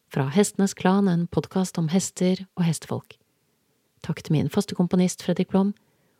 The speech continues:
og sist, men ikke minst, takk til deg, kjære lytter, for tålmodigheten.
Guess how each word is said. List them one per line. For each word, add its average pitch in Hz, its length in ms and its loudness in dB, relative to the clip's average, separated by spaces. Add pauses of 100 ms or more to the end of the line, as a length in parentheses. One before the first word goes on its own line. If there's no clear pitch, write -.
(140)
og - 80 -2
sist, - 300 2
men 180 100 2
ikke 170 160 2
minst, 147 320 2
takk - 200 -8
til - 120 -2
deg, 139 200 0
kjære 143 240 -2
lytter, - 400 -4
for - 120 -8
tålmodigheten. - 560 -4